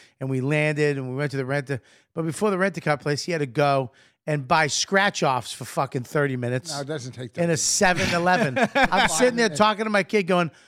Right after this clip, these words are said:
Speaker 1: "I'm coming home soon," but he fucking was in there scratching tickets and, and waiting in
Speaker 2: He,
Speaker 1: line to
Speaker 2: he's
Speaker 1: get the
Speaker 2: fine.
Speaker 1: number.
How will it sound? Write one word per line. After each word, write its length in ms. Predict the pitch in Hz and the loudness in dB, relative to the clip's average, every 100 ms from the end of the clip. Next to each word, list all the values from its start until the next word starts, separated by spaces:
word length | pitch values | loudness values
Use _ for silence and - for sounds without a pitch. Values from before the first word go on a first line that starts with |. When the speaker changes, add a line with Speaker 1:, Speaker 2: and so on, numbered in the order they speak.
| _ _ | _ _
Speaker 1:
"I'm 180 | - 160 | -4 -4
coming 360 | 147 196 214 202 | -2 0 2 4
home 260 | 233 247 | 4 2
soon," 720 | 220 - 320 294 254 240 214 - _ _ _ | 0 0 2 4 4 2 0 -6 _ _ _
but 220 | 185 180 | -2 0
he 260 | - - 170 | -2 0 -2
fucking 440 | - 214 208 214 | 0 0 0 0
was 180 | 196 196 | 0 0
in 120 | 262 | 0
there 320 | 233 190 185 - _ _ | 2 2 0 -4 _ _
scratching 540 | - - 269 285 240 | -8 2 2 2 0
tickets 380 | 196 285 247 202 | 0 0 0 -2
and, 160 | 220 220 | -2 -2
and 140 | 220 220 | -2 0
waiting 220 | 262 269 | 0 0
in 80 | 247 | 0
Speaker 2:
He, 40 | |
Speaker 1:
line 260 | 262 269 240 | 0 0 0
to 80 | 214 | 0
Speaker 2:
he's 200 | 240 - | -2 0
Speaker 1:
get 80 | |
the 0 | |
Speaker 2:
fine. 80 | 233 | 0
Speaker 1:
number. 380 | 277 285 160 113 | 2 0 -2 -4